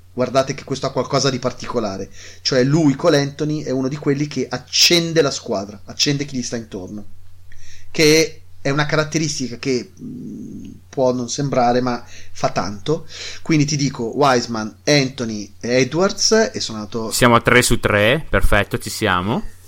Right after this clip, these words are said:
Speaker 1: E a-, allora
Speaker 2: Ah, parliamo, però spiega un attimino chi è Wiseman, perché qui, chi magari chi non lo conosce,
Speaker 1: Giusto,
Speaker 2: insomma.
Speaker 1: allora Wiseman è in maniera, ehm, s-, secondo me non, non perfettamente pertinente chiamato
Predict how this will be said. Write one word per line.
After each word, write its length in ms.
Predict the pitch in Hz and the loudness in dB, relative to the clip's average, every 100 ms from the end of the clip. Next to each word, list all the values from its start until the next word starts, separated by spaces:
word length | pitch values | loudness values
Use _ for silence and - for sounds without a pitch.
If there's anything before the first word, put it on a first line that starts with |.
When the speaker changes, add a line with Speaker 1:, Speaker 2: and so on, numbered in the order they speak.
| - - | -20 0
Speaker 1:
E 100 | 147 | 0
a-, 180 | 151 - - - - - | 0 -6 -20 -20 -12 0
allora 1300 | 151 160 160 156 147 135 120 113 110 110 113 110 - | 4 4 2 4 6 6 4 2 -2 -2 -2 -4 -2
Speaker 2:
Ah, 160 | 196 170 | -2 4
parliamo, 460 | 165 170 208 165 | 6 8 4 4
però 180 | 170 160 | 2 2
spiega 280 | - 170 180 | 2 2 2
un 40 | |
attimino 340 | 143 123 127 120 | -2 -2 -2 0
chi 140 | 120 | 0
è 60 | 120 | 2
Wiseman, 600 | 113 104 101 98 98 95 | 2 0 -2 -4 -6 -6
perché 280 | 98 95 | -8 -8
qui, 140 | - 107 | -8 -8
chi 120 | - | -4
magari 240 | 120 120 | -2 -2
chi 120 | 117 117 | -2 -2
non 100 | 110 | -2
lo 80 | |
conosce, 640 | 110 113 117 117 - 104 117 | -2 -4 -2 -4 -4 -4 2
Speaker 1:
Giusto, 420 | 156 110 131 110 | 2 2 2 0
Speaker 2:
insomma. 200 | - 143 | 0 2
Speaker 1:
allora 180 | 123 120 | 2 4
Wiseman 500 | 156 190 208 185 147 | 4 4 4 0 0
è 340 | 139 127 - - - - - - - - - - - | 0 0 -4 -20 -20 -20 -20 -20 -20 -20 -20 -20 -8
in 200 | 143 139 | -4 0
maniera, 680 | 151 175 165 131 113 107 - | 0 0 0 0 -2 -4 -8
ehm, 840 | 113 110 104 101 98 92 - - - - | -8 -6 -8 -10 -12 -14 -16 -18 -20 -20
s-, 200 | - - | -18 -10
secondo 400 | - 120 160 170 | -8 -4 -4 0
me 300 | 202 185 - - - - 147 160 - | 0 0 -6 -18 -16 -14 -10 -10 -6
non, 400 | 147 175 202 - - - | 0 4 2 0 -14 -12
non 300 | 147 175 202 | -2 0 2
perfettamente 680 | 175 147 147 151 151 160 147 | 0 0 -2 0 0 0 -2
pertinente 560 | 147 - 151 151 160 | -2 -2 -2 0 -2
chiamato 520 | 151 131 139 151 147 | -2 0 0 0 -2